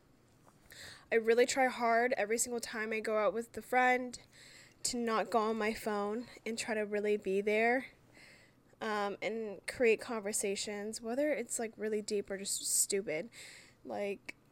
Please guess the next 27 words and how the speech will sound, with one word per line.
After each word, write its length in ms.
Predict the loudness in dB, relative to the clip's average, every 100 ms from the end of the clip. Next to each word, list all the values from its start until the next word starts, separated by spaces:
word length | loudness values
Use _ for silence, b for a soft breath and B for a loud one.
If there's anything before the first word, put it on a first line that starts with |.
| _ _ _ _
it's 200 | -2 -2
better 340 | 4 4 6 4
than 260 | 2 -2
me 340 | -2 -2 -4 -4
not 220 | -4 -4
enjoying 320 | -2 -4 -4 -4
the 80 |
moment. 560 | -4 -4 -4 -2 -2 -2
And 180 | -2 -2
even 280 | -2 0 -2
when 100 | 0
I'm 160 | 0 0
doing 300 | 0 -2 -4
my 100 | 2
schoolwork, 680 | 2 4 0 0 -4 -4 -4
I 100 | -4
think 200 | -6 -6
this 180 | -4
is 80 | -2
something 300 | -4 -4 -4
that's 200 | -6 -8
really 380 | -8 -4 -2 -2
has 120 | -4
changed 500 | -4 -4 -4 -8 -10
from 160 | -10 -10
high 140 | -4
school, 420 | -4 -2 -4 -4